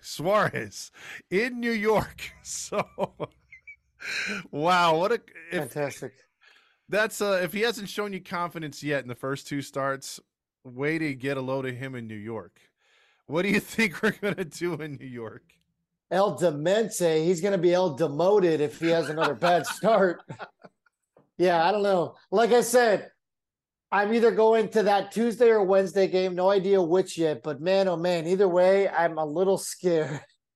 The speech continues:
Speaker 1: Yeah, I mean,
Speaker 2: <laughs>
Speaker 1: oof, Griffin Canning throws that curveball, and it could get hung, and someone hit a pop fly that gets into the upper deck there in New York. And
Speaker 2: And Anthony Rizzo, a lefty, hits a, you know, hits a pop-up that should go to first base. Yeah, that's going sixteen rows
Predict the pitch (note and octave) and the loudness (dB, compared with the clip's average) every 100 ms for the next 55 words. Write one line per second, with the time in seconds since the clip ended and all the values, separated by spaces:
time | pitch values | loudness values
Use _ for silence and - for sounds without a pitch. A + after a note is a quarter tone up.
0 | _ _ _ - C3 D3 C3+ B2 A#2 C3+ | _ _ _ -18 -8 -4 -2 -4 -6 -8
1 | C#3 C3+ F#3+ F3+ E3+ - - F#3+ - F#3+ | -8 -4 0 0 0 -4 -2 -2 -2 -8
2 | - F#3+ D#3+ _ - G3 F#3 - - F3+ | -6 -12 -14 _ -4 0 0 -2 -6 -4
3 | G3+ A#3 - F#3+ F#3+ F#3 F#3 F#3 E3 D#3 | -4 -6 -6 -6 -6 -6 -4 -4 -4 -6
4 | - E3+ D#3 B2+ C3 B2+ B2+ B2 D#3+ D#3 | -6 -6 -6 -4 -2 -2 -4 -8 -10 -8
5 | E3+ D3 D3 D3 D3 C#3 A#2+ A2+ - D3 | -8 -8 -6 -6 -4 -6 -8 -10 -8 -6
6 | C#3+ C#3 - D3 C#3 - C#3+ C3+ C3+ B2+ | -6 -6 -4 -6 -6 -6 -4 -2 -4 -6
7 | C3+ C3 C#3 B2+ C3 B2 A#2 C#3 C3+ C#3 | -10 -10 -12 -10 -8 -8 -10 -10 -8 -8
8 | B2 B2 B2 - A#2+ A#2+ A#2+ A2+ A2+ A#2 | -6 -8 -8 -10 -10 -8 -10 -8 -8 -8
9 | - - _ - B2+ C3 E3+ G#3 G3 F#3+ | -10 -20 _ -12 -6 -2 -2 0 2 4
10 | G3 F3+ F#3+ F3+ E3+ E3+ E3 F#3+ F#3+ F3 | 4 4 4 4 4 4 4 4 2 2
11 | D#3+ C#3 - _ _ _ - G#3 G#3 F#3+ | 0 0 -8 _ _ _ 2 2 4 4
12 | F3 E3 E3 E3 F#3+ G3 - F#3 F#3+ F#3+ | 4 4 2 2 2 0 0 2 2 2
13 | E3+ E3 - G3 G3 E3+ F3+ F#3 A#2+ F3+ | 0 0 0 0 2 2 0 0 0 4
14 | F#3 F3 - E3 E3+ E3+ F3+ - F3+ D#3+ | 4 4 0 0 2 2 0 2 2 0
15 | - G3 G3 F#3+ E3+ F3 F3+ F3 E3 - | -2 -4 0 0 2 4 4 4 2 -4
16 | - | -14